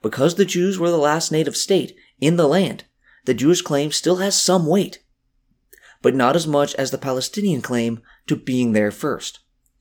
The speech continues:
Being the people actually living on the land before Zionist migration is a greater claim than having had a state on the land almost two thousand years ago. You don't get to show up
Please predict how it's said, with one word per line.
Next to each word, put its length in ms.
Being 200
the 100
people 420
actually 380
living 380
on 120
the 80
land 420
before 300
Zionist 460
migration 640
is 280
a 120
greater 560
claim 500
than 120
having 260
had 380
a 80
state 360
on 140
the 80
land 460
almost 320
two 100
thousand 300
years 260
ago. 220
You 120
don't 280
get 160
to 80
show 320
up 260